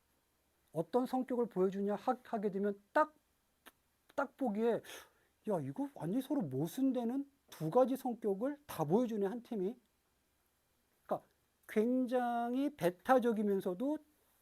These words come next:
또 외부의 의견은 잘 수용하고,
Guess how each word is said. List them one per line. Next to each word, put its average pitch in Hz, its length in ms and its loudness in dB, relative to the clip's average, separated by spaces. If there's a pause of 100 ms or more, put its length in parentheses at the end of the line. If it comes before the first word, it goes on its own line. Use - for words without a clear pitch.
또 294 140 4
외부의 220 560 6
의견은 190 500 2
잘 240 260 0
수용하고, 240 680 0